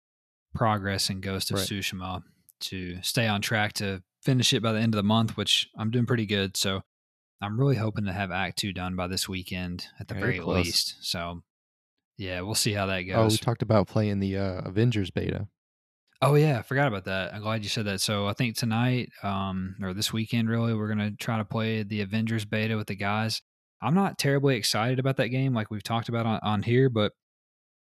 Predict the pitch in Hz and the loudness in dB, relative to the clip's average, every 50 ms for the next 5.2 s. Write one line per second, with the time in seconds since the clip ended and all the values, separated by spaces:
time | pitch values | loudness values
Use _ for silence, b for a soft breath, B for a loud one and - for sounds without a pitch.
0 | _ - 120 127 - - 131 123 123 131 127 131 117 110 110 113 113 113 117 113 | _ -2 -2 0 4 4 4 6 6 6 4 4 4 4 4 4 4 4 4 4
1 | 110 110 95 92 95 - 117 135 - 104 104 104 101 101 107 _ _ _ - - | 2 2 0 0 0 0 2 2 2 0 0 -2 -2 -4 -6 _ _ _ -4 -2
2 | 110 104 104 101 101 101 98 98 90 - 117 110 - - _ _ _ _ - - | -2 0 0 0 -2 -2 -4 -4 -4 -2 -2 -2 -2 -4 _ _ _ _ -2 2
3 | 160 131 95 92 90 92 98 98 101 104 104 107 107 107 - - 110 113 113 - | 2 4 4 2 2 0 0 0 0 0 2 2 2 2 2 2 2 2 2 2
4 | 127 127 - 127 113 - 127 131 127 123 - 131 131 127 120 - - - 95 92 | 0 0 0 0 0 0 2 0 2 0 0 0 0 0 0 0 -2 -2 -2 -2
5 | 95 95 92 92 | -2 -4 -6 -8